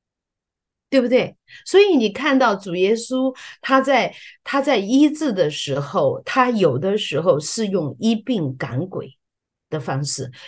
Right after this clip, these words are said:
有的时候就是赦免这个人的，你的罪赦了，然后呢，那个，这个人就得到医治了。那么这样的话，其实从这两点上面来看，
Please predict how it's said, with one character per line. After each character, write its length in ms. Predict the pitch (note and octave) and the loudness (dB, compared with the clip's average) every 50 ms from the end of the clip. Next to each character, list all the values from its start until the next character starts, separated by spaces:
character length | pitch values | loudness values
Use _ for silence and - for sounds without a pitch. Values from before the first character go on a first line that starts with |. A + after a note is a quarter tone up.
| - | -8
有 260 | - - A#3 A#3+ G#3+ F#3+ | 2 6 6 8 8 8
的 220 | F#3 B3+ C#4 C#4+ | 6 4 4 4
时 220 | C4+ - - F#3 | 2 0 -2 -2
候 200 | F#3 F#3 G3+ D#3 | 0 2 2 0
就 280 | D3+ D3 - A#3+ G3+ F3 | 0 0 2 2 2 2
是 400 | E3 - - G#3 D3 G#2+ - - _ _ | 2 -2 -4 -4 -4 -4 -6 -10 _ _
赦 380 | - - - D#4+ D#4 B3+ A3 F3 | -12 -6 -4 2 2 2 2 2
免 280 | E3 D3+ C3 - - | 0 -2 -2 -4 -4
这 120 | B2+ G#3 F3+ | -6 -4 -2
个 100 | E3 D3 | -2 -2
人 220 | C#3 C3+ C#3 E3 | 0 -2 -2 0
的， 200 | F3+ E3+ D3 D3 - _ _ - - - _ _ _ _ _ _ _ _ - - - - | 0 -2 -2 -2 -6 _ _ -20 -20 -20 _ _ _ _ _ _ _ _ -20 -20 -14 -6
你 120 | F3+ F3+ | -2 4
的 160 | G3+ G#3 A3+ A3+ | 6 6 6 4
罪 420 | A#3 - C#4+ C4+ G#3 D#3 - - - _ _ _ | 2 0 0 0 0 0 -2 -6 -12 _ _ _
赦 380 | _ - - - - C#4 G#3+ E3+ | _ -12 -8 2 4 6 6 6
了， 240 | C3 - - - _ _ _ _ _ _ _ _ _ _ _ _ _ _ _ _ _ | 4 2 -2 -6 _ _ _ _ _ _ _ _ _ _ _ _ _ _ _ _ _
然 260 | D#3+ F#3 F#3 E3+ G3+ | -2 0 2 2 0
后 220 | G#3+ - A#3+ G3+ | 0 -2 -2 -2
呢， 240 | F#3+ F3 E3 E3 E3 - _ _ _ _ _ _ _ _ | 0 0 -2 -4 -6 -12 _ _ _ _ _ _ _ _
那 220 | - - - F#3+ E3+ | -6 0 0 2 2
个， 220 | D3 - - - _ _ _ _ | 2 -2 -4 -8 _ _ _ _
这 140 | - A3+ - | 0 2 4
个 100 | F3 E3+ | 4 4
人 260 | D#3+ D3+ C#3+ D#3+ E3 | 4 4 2 0 2
就 140 | - G#3 E3+ | 2 0 0
得 180 | B2+ B2 G2 | 0 -2 -6
到 180 | C3+ E3 D#3+ B2+ | -6 -6 -6 -6
医 200 | B2+ D#3 E3 D#3 | -6 -6 -6 -8
治 200 | D#3 - - - | -8 -8 -10 -10
了。 160 | - - - - _ - - - _ | -10 -10 -14 -18 _ -20 -20 -16 _
那 120 | - C#4 C#4+ | 0 2 4
么 120 | C#4 D4+ | 4 2
这 160 | C#4+ D4 E4+ | 2 2 2
样 160 | D#4+ D4 B3+ G#3 | 2 2 2 2
的 140 | F#3+ - | 0 -2
话， 220 | - - A3 F#3 E3+ | -2 -2 -2 -2 -2
其 240 | - - - G#3 G#3+ | -4 -4 -4 -2 -2
实 160 | A3 B3 A3+ | -2 -2 -4
从 260 | - - F3+ G3+ G#3+ | -4 -2 -2 -2 -2
这 240 | - - F4 D#4+ B3 | 0 0 2 2 2
两 260 | F#3 D3+ C#3 D#3 F3 | 2 0 0 0 0
点 220 | G3 G#3+ C#3 A#2 | 0 0 -2 -2
上 220 | C#3 - - F#3 F3 | -4 -4 -6 -4 -4
面 160 | F3 E3 D3+ | -2 -2 -2
来 160 | D3+ B2+ B2 | -2 -4 -4
看， 420 | B2 C3 - - - A3 - - | -6 -8 -8 -6 -6 -6 -6 -8